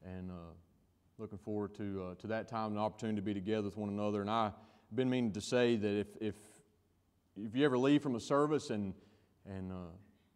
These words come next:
you have questions about a, a text, if the Lord's dealing with you and, and you wanna look further into something we studied, or the Lord has brought something to light in your life and you need to talk, then feel free to reach out to me. I know Pastor James would tell you the same.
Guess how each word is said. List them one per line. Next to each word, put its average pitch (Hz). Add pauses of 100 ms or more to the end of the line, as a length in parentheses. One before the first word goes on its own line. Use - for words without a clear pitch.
(440)
you 120
have 113
questions 143
about 131
a, 107 (180)
a 104
text, 151
if 110
the 113
Lord's 131
dealing 135
with 117
you 135
and, 98 (460)
and 95
you 117 (1600)
wanna 139
look 131
further 143
into 127
something 135
we 110
studied, 143
or 117
the 110
Lord 127
has 107
brought 127
something 123
to 110
light 123
in 117
your 120
life 123
and 110
you 117
need 113
to 101
talk, 123
then 104
feel 120
free 127
to 117
reach 110
out 127
to 123
me. 120
I 107
know 110
Pastor 113
James 117
would 98
tell 117
you 117
the 107
same. 110